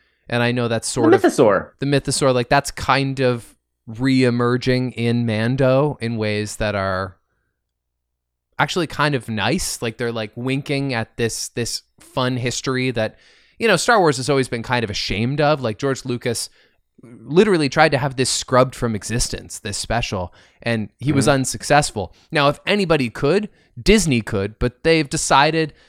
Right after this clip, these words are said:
Speaker 1: "Eh, who cares? It's funny." Like, there's no harm in just, like,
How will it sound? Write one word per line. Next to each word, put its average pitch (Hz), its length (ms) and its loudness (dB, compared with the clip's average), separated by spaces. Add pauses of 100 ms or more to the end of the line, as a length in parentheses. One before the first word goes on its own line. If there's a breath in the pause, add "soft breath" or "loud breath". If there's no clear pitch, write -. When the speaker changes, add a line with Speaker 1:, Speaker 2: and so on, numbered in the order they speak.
(160 soft breath)
Speaker 1:
"Eh, 330 220 4
who 302 140 -2
cares? 123 400 2
It's 147 160 -4
funny." 123 420 -2
Like, 123 240 0
there's 156 180 -2
no 190 200 0
harm 117 480 0
in 110 100 -4
just, 110 220 -10
like, 110 220 -2